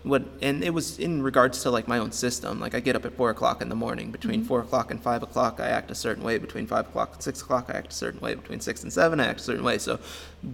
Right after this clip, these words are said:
Speaker 1: that could be for you. Like, you might wake up and, "I got up from four to five, I read the Wall Street Journal, and that's how I make my money." That's not what I need to do myself to wake myself up.
Speaker 2: Right.
Speaker 1: So again, when it gets into this, this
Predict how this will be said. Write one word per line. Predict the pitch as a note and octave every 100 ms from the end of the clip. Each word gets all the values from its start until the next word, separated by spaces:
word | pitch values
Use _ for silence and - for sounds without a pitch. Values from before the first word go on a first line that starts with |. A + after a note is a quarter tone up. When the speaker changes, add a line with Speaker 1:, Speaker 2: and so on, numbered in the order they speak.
| C#3 - - - - - - - -
Speaker 1:
that | C3 B2+ C3
could | C3
be | B2+ B2
for | B2+
you. | B2 D3+ F#3+ D3
Like, | B2+
you | C3+ D#3
might | C3
wake | B2 A#2+ B2
up | C3
and, | A#2+ A#2+
"I | B2
got | B2
up | A#2 B2+
from | A#2+
four | - E3+
to | C#3
five, | - F3+ D#3+
I | C3+
read | C#3 C3
the | B2
Wall | D#3 D3+
Street | - C#3+
Journal, | D3+ E3+ A2+ C#2+
and | -
that's | C3+ C#3
how | B2
I | E3 D3
make | A2+ -
my | G3
money." | B2+ A#2 C2 - - - - - -
That's | - - D#3+
not | B2+
what | C3
I | D#3+ D#3
need | C3
to | -
do | B2+ B2
myself | A#2+ A#2 F3+ C#3+
to | -
wake | A#2 A#2+
myself | A#2+ A2 - -
up. | D3+ C#3 G3
Speaker 2:
Right. | F3+
Speaker 1:
So | E3+ A#2
again, | A2+ C#3 A#2+ A#2
when | A#2
it | A2
gets | C3 B2+ -
into | A#2+
this, | A2 A2+ - - - -
this | B2 A2+ - -